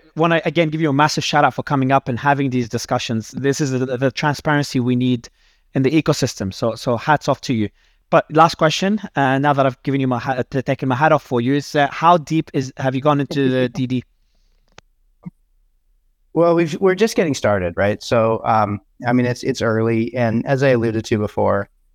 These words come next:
Speaker 2: um, you know, diligence is a complex topic, and, uh, you know, we're doing coordination meetings now of really getting some,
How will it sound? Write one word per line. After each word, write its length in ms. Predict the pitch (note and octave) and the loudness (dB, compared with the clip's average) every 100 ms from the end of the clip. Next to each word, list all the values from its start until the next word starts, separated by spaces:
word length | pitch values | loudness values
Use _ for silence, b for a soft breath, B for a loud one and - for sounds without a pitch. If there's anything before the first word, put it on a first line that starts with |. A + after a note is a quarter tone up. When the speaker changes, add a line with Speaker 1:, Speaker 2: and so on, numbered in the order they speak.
| _ - | _ 0
Speaker 2:
um, 320 | G#2+ G2+ G#2 _ _ _ - | 2 2 -2 _ _ _ -4
you 120 | A#2 | -2
know, 60 | G#2 | 2
diligence 500 | A#2 A2+ G#2+ A2 A2 | 2 2 2 0 0
is 100 | G#2 | 0
a 140 | G2 - - | -2 -4 -4
complex 560 | D3 B2 B2+ A#2+ - | 0 2 2 0 -2
topic, 560 | - B2+ A#2+ C#3+ - - - | -2 0 2 0 -4 -16 -8
and, 440 | A2 G#2 F#2+ F#2+ | -2 0 2 0
uh, 240 | F#2 F#2 - _ _ _ _ | 0 0 -2 _ _ _ _
you 60 | A#2 | 0
know, 40 | |
we're 80 | A#2+ | 2
doing 220 | A#2+ A#2 | 2 2
coordination 500 | A2 A2 G#2 G#2 - | 2 0 2 0 0
meetings 260 | G2 G2 F#2+ | 0 0 -2
now 300 | G2 F#2+ F#2 - _ | 0 0 0 -6 _
of 80 | G2+ | -6
really 460 | G2 G#2 G2 F#2+ F#2+ | -2 0 0 -2 -4
getting 320 | - G2 F#2+ - _ _ _ _ - | -2 0 -2 -4 _ _ _ _ -6
some, 340 | - G3 - | -2 -2 -4